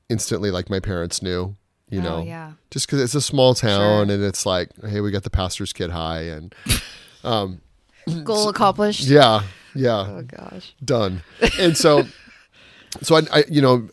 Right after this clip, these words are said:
Speaker 1: a lot of acting in though. And, um, which I don't know if I can say the word masturbation on a podcast. Is
Speaker 2: Yes,
Speaker 1: that, is that legal?
Speaker 2: that is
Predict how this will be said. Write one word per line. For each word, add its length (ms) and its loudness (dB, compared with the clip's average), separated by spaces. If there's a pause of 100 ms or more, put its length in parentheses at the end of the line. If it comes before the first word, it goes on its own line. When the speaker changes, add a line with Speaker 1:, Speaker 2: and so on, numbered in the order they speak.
Speaker 1:
a 40 -12
lot 160 2
of 60 2
acting 340 2
in 160 2
though. 360 0 (440)
And, 640 -4 (100)
um, 720 -8 (640)
which 440 -6 (440)
I 40 -8
don't 80 -6
know 40 -6
if 100 -12
I 40 -6
can 100 -10
say 100 -8
the 60 -4
word 140 -2
masturbation 800 0 (280)
on 380 -6
a 60 -20
podcast. 600 -2
Is 120 -4
Speaker 2:
Yes, 240 0
Speaker 1:
that, 60 -6
is 60 -4
that 200 -4
legal? 280 2
Speaker 2:
that 40 6
is 360 0